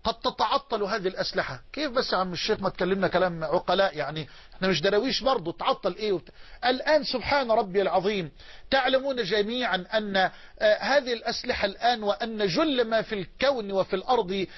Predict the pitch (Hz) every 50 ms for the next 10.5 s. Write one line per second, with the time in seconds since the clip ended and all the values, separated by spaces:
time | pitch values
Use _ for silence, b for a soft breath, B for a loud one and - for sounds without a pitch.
0 | B B B B 196 190 190 196 202 196 196 - 208 202 202 214 220 220 - 240
1 | - 277 277 254 220 - - 190 196 156 - 214 185 190 214 226 208 - - 147
2 | 113 - - - - - - b b b b b b b b b b 208 226 262
3 | 269 240 220 254 302 277 254 233 214 - 233 208 185 - 226 202 160 - 208 240
4 | 262 269 262 220 214 202 220 226 208 202 196 190 190 185 185 196 196 208 277 302
5 | 277 240 190 208 208 202 202 202 202 196 190 190 214 233 220 202 196 180 156 165
6 | 240 262 247 220 208 202 190 175 - 240 240 247 233 - - - - B B B
7 | B B B B 214 208 - 247 254 226 - - 240 - - 262 269 254 196 214
8 | 214 202 160 180 220 202 202 254 269 254 185 208 220 202 208 233 254 214 214 220
9 | 220 175 156 170 214 208 196 170 170 156 170 214 196 220 262 254 190 202 220 196
10 | 165 175 277 294 277 208 156 180 151